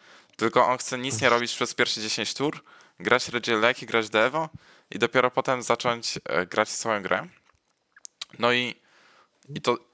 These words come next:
Speaker 2: i wyk-, wykminiłem takie gameplay na przykład na Chimpao, że ktoś myśli sobie, „O, gram Chimpao w Zarda, no to chyba favorite matchup”.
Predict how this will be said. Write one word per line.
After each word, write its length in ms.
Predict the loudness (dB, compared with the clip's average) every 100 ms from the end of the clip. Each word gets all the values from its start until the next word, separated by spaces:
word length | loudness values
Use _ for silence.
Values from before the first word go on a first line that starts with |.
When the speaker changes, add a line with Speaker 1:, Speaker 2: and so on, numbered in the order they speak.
| _
Speaker 2:
i 80 | -4
wyk-, 220 | -2 -2 -4
wykminiłem 420 | -4 -2 -2 -2 -2
takie 200 | -4 -2
gameplay 360 | -2 0 -2
na 80 | 0
przykład 220 | -2 -4
na 80 | -4
Chimpao, 520 | -6 -2 0 0 -2 -8 _ _ -4
że 140 | -2
ktoś 260 | 0 -2 -2
myśli 260 | -4 -4 -4
sobie, 280 | -2 0
„O, 140 | 2 2
gram 200 | 0 -2
Chimpao 360 | -6 0 0
w 60 | 2
Zarda, 320 | -2 0 -2
no 100 | -4
to 100 | -8
chyba 220 | -4 -4
favorite 360 | 0 -2 -2 -4
matchup”. 360 | -6 -4 -8